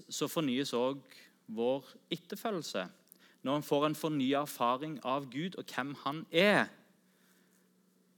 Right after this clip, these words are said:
så er der en fornyet overgivelse til et liv i etterfølgelse. «Jesus, her er jeg, send meg.» Her er den jeg er. Her er det jeg kan.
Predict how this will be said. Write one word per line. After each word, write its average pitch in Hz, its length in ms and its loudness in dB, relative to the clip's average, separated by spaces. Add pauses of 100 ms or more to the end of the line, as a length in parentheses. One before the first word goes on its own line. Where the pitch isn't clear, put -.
(460)
så - 300 6
er 123 160 8
der 143 160 6
en 147 100 2
fornyet 139 320 2
overgivelse 147 640 0
til 143 140 -2
et 117 100 -8
liv 120 240 0
i 147 140 0
etterfølgelse. 151 720 -4
«Jesus, 123 400 -4
her 156 180 0
er 165 220 -2
jeg, 92 100 -10
send - 320 -8
meg.» 95 320 -8 (1500)
Her 156 220 8
er 160 120 8
den 135 260 4
jeg 175 60 2
er. 175 240 4 (1040)
Her 156 180 8
er 170 80 8
det 135 100 10
jeg 185 180 4
kan. 202 420 2